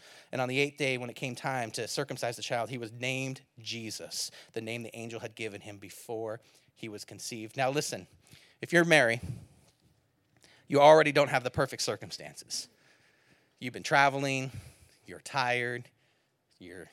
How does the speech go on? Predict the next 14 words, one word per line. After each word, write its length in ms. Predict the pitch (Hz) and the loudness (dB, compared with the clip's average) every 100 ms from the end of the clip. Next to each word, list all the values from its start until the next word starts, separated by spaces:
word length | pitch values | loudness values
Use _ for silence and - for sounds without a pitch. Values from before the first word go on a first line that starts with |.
| - - - _ _ _ _ _ _ _ - | -20 -20 -20 _ _ _ _ _ _ _ -8
very 320 | 131 135 135 | -4 -2 -4
pregnant, 640 | 127 135 123 127 123 - - _ _ _ _ _ _ _ _ _ _ _ _ | -2 -4 -2 -6 -10 -12 -20 _ _ _ _ _ _ _ _ _ _ _ _
you're 200 | 117 113 | -14 -10
in 100 | 113 | -8
the 160 | 101 98 _ _ _ _ _ _ _ | -10 -16 _ _ _ _ _ _ _
animal 580 | 127 131 131 131 127 135 - _ _ _ _ _ _ _ _ _ - | -4 -2 0 0 0 -2 -8 _ _ _ _ _ _ _ _ _ -4
area, 560 | 120 123 123 120 123 - _ _ _ _ _ _ 98 | -2 -2 -4 -6 -8 -16 _ _ _ _ _ _ -18
your 80 | |
baby's 420 | 95 120 120 113 123 | -8 -8 -8 -12 -14
in 160 | 113 | -14
the 140 | 101 98 147 - | -14 -16 -20 -14
manger 540 | 107 123 123 123 123 | -10 -10 -10 -12 -14
slash 580 | - 82 87 92 - - _ | -14 -12 -14 -14 -20 -20 _
trough. 580 | - 127 131 123 - | -2 2 4 2 -8